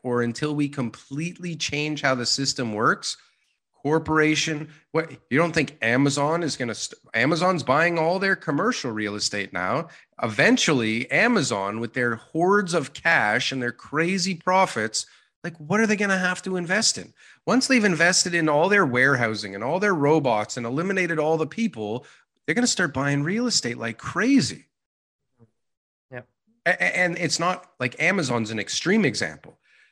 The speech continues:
Speaker 1: There will be so many others that find a better algorithm or who raise more money or who come up with a better idea. And, and it's gonna just continue.
Speaker 2: The reason, the reason that real estate, the real, the reason that,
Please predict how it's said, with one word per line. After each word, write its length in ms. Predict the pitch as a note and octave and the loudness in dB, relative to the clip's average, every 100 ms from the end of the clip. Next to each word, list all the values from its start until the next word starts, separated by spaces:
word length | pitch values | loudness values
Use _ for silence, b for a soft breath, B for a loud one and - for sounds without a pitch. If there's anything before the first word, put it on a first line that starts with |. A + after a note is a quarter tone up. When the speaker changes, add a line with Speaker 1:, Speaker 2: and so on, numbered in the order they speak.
| - | -8
Speaker 1:
There 120 | F3+ | -4
will 80 | A3 | -2
be 140 | G3 | -2
so 420 | E3+ - E3 F3 | -2 -2 0 -2
many 260 | F#3 F#3 F#3 | -2 -2 0
others 360 | E3 F#3 F3 C3 | 0 2 0 -2
that 180 | G2+ - _ _ | -6 -10 _ _
find 400 | - F#2+ A#2+ B2 | -8 -2 0 2
a 40 | |
better 300 | A#2+ B2+ B2+ | 2 4 4
algorithm 720 | C3 D#3+ C#3+ G#2+ F2+ D#2+ D#2 | 4 4 2 -2 -4 -8 -14
or 220 | D#2 D#2 E2+ | -14 -14 -16
who 160 | F#2+ G2+ | -12 -6
raise 360 | G#2 C3+ C#3 C3 | 0 4 4 2
more 180 | D3 | 2
money 360 | D3 F3+ D#3+ G#2 | 2 2 2 -2
or 120 | E2+ | -8
who 120 | E2+ | -16
come 220 | G2 - C3 | -12 -6 -4
up 160 | C#3 | -4
with 140 | C#3 B2+ | -6 -4
a 60 | |
better 280 | C3+ C#3+ C#3 | 0 2 2
idea. 500 | C3+ C3+ G3+ B2 E2 b b b b | 2 0 0 -2 -4 b b b b
And, 180 | - B2 | -2 -2
and 180 | C#3 C3 | 0 0
it's 180 | C3 - | -2 -4
gonna 560 | - D3 D#3 D3+ C#3+ - _ | -2 0 2 0 -4 -12 _
just 420 | - C#3 - _ - | -4 -4 -4 _ -8
continue. 600 | B2 A#2 - F#3 C3 - _ _ _ _ _ _ | -6 -4 -2 -2 -4 -8 _ _ _ _ _ _
Speaker 2:
The 80 | C#3+ | -12
reason, 460 | C#3 D#3+ D#3+ E3+ C3+ | -4 -4 -4 -6 -6
the 100 | C#3 | -4
reason 300 | D3 D#3+ F3 | -2 -2 0
that 140 | D#3 | -2
real 180 | C3+ C3+ | 0 -2
estate, 360 | C3 - C3+ C3 | -2 -6 -6 -6
the 60 | B2 | -6
real, 260 | B2 B2 | -6 -6
the 140 | - B2 | -8 -10
reason 320 | B2+ B2+ B2 | -10 -8 -8
that, 260 | A#2+ A2+ | -6 -8